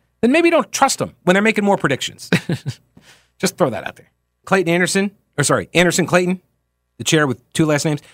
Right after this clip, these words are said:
Um, she, uh, she's from rural North Carolina. I'm not sure if you're aware of that or not, but she's from rural North Carolina, and that means she knows how to talk to her people, y'all. Uh, I think she said "hill of beans" at the press conference, so you know <laughs> she's, you know she's rural. She said "hill of beans,"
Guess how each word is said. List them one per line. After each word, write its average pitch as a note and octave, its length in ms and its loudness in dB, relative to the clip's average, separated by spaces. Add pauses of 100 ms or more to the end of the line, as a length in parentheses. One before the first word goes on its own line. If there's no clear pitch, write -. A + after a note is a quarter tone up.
(200)
Um, D3+ 380 2 (400)
she, G3 760 4 (380)
uh, C3+ 160 0
she's F3+ 220 -2
from D#3+ 260 0
rural C#3+ 260 2
North B2 220 0
Carolina. B2+ 540 -2
I'm A2+ 80 0
not A#2+ 140 2
sure - 160 0
if A#2 120 -2
you're A#2+ 140 2
aware A#2+ 280 2
of C3+ 100 -2
that D#3+ 160 0
or D#3+ 80 0
not, F3 220 0
but D3+ 100 -6
she's D3+ 160 0
from E3+ 200 0
rural F#3+ 240 4
North F#3 240 2
Carolina, F#3 580 2 (360)
and C#3+ 120 4
that D3+ 100 2
means C#3+ 160 2
she D3+ 120 0
knows C#3 240 0
how D#3+ 80 2
to D3 60 -4
talk C#3+ 260 0
to C3+ 100 -2
her C3+ 100 -4
people, D3 440 -4 (340)
y'all. C3 340 2 (560)
Uh, A#2+ 120 2
I A2+ 80 2
think C3+ 160 -2
she C3+ 100 -2
said B2+ 180 0
"hill F3 160 2
of A#2 80 0
beans" C3+ 520 -2
at B2 160 -2
the G2+ 40 -10
press D#3+ 220 0
conference, A2 400 -4
so - 80 -2
you A2+ 160 2
know B2 180 0
<laughs> - 20 -2
she's, - 360 0 (220)
you D#3 140 0
know D#3 180 2
she's A2 200 -6
rural. A#2+ 440 0
She B2 120 -6
said C3 200 -2
"hill F#3 180 0
of A#2+ 80 -4
beans," - 380 -2